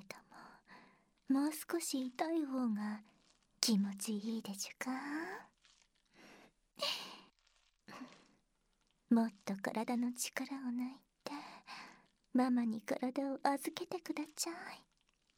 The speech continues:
たまたまも、ママに委ねるんでちゅよ。よちよち。お利口さんでちゅね。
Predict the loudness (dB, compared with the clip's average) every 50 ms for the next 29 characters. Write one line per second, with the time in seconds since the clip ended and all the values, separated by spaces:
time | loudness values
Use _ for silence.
0 | _ _ _ _ _ _ _ _ _ _ _ _ _ 0 2 2 2 2 -2 -4
1 | -8 -10 -12 -14 -14 -16 -20 -20 -20 -20 _ -18 -16 -16 -16 -18 -20 -20 -18 -16
2 | -16 -16 -16 -16 -18 -20 -20 _ _ -20 -8 0 4 6 6 8 6 6 4 4
3 | 4 2 2 2 2 2 2 2 2 0 0 0 -2 -2 0 0 0 0 0 -2
4 | -4 -4 -4 -4 -4 -4 -4 -2 -2 -2 -2 0 0 0 -2 -2 -4 -6 -6 -8
5 | -10 -12 -16 _ _ _ _ _ _ _ _ _ _ _ _ _ _ _ _ _
6 | _ _ _ _ -20 _ _ _ _ _ -4 -2 -2 -2 -4 -8 -12 _ -8 -8
7 | -8 -8 -12 -18 -20 -4 0 0 0 0 0 -2 -4 -4 -6 -6 -8 -10 -14 -18
8 | -20 -18 _ -6 -6 -6 -6 -8 -12 _ _ -20 -20 -20 -20 -20 -20 -20 -20 -20
9 | -20 _ _ _ _ _ _ _ _ _ 2 2 2 2 2 -2 -2 -2 -2 0
10 | 0 0 -2 -2 -4 -4 -4 -4 -4 -4 -4 -4 -2 -4 -6 -4 -4 -4 -4 -6
11 | -6